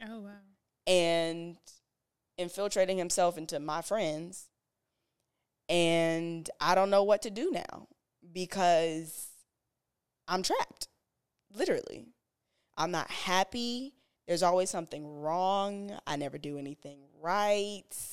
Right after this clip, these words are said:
Speaker 2: Like, it was just all this up and down. And I'm definitely, you know, I'm straightforward. During that season of our relationship, I was definitely like, "You know what? If you're gonna be like this, we not,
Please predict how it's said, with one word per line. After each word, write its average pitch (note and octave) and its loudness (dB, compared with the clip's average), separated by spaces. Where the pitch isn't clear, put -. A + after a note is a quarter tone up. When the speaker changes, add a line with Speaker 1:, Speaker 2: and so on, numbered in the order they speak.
Speaker 2:
Like, D3 2
it G3+ 2
was G#3+ -2
just F#3+ 0
all G3+ 2
this A#3 2
up G3+ 4
and F3 -4
down. E3+ 0
And D3+ -2
I'm A3 0
definitely, G3 0
you B3 -8
know, G#3+ 2
I'm G3 -2
straightforward. G3+ 0
During G#3 2
that G3+ 0
season G#3 0
of F#3+ 4
our F#3 6
relationship, D#3+ 0
I E3+ 2
was E3 0
definitely E3+ 0
like, D#3+ 2
"You G#3+ -6
know A3+ 6
what? A3 4
If F#3+ 2
you're A#3 -6
gonna A3 0
be A3+ -4
like A3 2
this, G#3+ 0
we G#3+ -8
not, G3+ -4